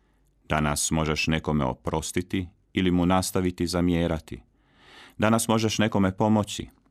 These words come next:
ili okrenuti glavu na drugu stranu. Pred nama je svakoga dana i u svakom trenutku svakoga dana izbor. Bog i svakog čovjeka potiče: „Život dakle biraj.”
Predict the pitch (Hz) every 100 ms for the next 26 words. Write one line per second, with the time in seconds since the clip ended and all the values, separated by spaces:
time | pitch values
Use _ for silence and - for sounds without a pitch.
0 | - 78 73 73 - 76 78 87 85 73
1 | 71 76 78 85 76 73 82 80 - 92
2 | 71 62 62 _ _ _ _ - 104 113
3 | 110 101 98 95 104 101 85 76 69 76
4 | 82 90 82 - _ 78 73 - 107 82
5 | 78 73 82 104 - 71 - 71 73 71
6 | 71 69 78 87 92 92 - _ - 80
7 | 58 - - - _ _ _ _ _ _
8 | _ - 78 82 82 76 - 82 76 -
9 | 95 76 - - - 71 - - - -
10 | _ _ _ _ _ - 71 123 98 -
11 | - 82 - 92 92 76 64 62